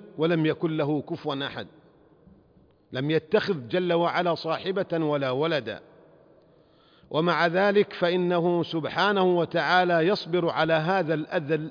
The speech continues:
الذي يسمعه ممن يشرك معه في عبادته. ولهذا قال ابن مسعود للنبي صلى الله عليه وآله وسلم: "أي الذنب أعظم؟"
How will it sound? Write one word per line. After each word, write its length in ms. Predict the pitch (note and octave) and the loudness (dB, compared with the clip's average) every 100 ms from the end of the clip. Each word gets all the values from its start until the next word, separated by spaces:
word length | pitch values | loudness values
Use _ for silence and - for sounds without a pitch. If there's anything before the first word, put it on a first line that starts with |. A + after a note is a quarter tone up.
| - | -6
الذي 380 | D3 D#3 C#3 C#3+ | -4 -2 -2 -2
يسمعه 480 | B2+ C#3 C#3+ G#2 - - - - - - - - | -4 -4 -4 -6 -12 -20 -20 -20 -20 -20 -20 -2
ممن 420 | E3 G#3 G3 F3 | 2 2 4 2
يشرك 440 | F#3+ G3 F#3 F#3+ F3+ | 0 -2 -4 -2 0
معه 480 | F3 D#3 F#3 G3 | 0 2 2 2
في 300 | F#3 G3 E3+ | 2 0 0
عبادته. 600 | F#3 F#3 G#3 F#3+ F3+ D3+ - - - - - - - - - - _ - _ _ _ _ _ - - - | 2 4 4 4 0 -2 -6 -12 -20 -20 -20 -20 -20 -20 -20 -20 _ -20 _ _ _ _ _ -20 -20 -14
ولهذا 420 | A#2 C#3+ F3 E3+ | -4 2 4 4
قال 260 | D#3+ F#3+ F3+ | 4 4 4
ابن 140 | D3+ | 2
مسعود 540 | E3 D#3+ - E3+ F3 | 2 2 0 0 0
للنبي 560 | D3 D#3 D#3 D3+ F3 D#3 | 2 0 2 2 0 0
صلى 260 | - D3+ C#3+ | -2 -2 -2
الله 420 | D3 E3+ D#3+ C#3 | 0 2 2 2
عليه 360 | C#3 D#3 D3 | 0 2 2
وآله 400 | C#3+ C#3+ D#3 C#3+ | 2 2 0 0
وسلم: 640 | C3+ B2+ D#3+ E3 D#3+ E3 D#3+ - - - - - - - | -2 -2 -2 -2 0 -2 -4 -10 -20 -20 -20 -20 -20 -2
"أي 260 | E3 G3+ G3+ | 2 2 4
الذنب 500 | F3+ B2+ D#3 F3+ D3+ | 2 2 -2 -2 0
أعظم؟" 640 | D#3+ E3 C#3 D3 F3 D3 | 2 2 2 0 0 0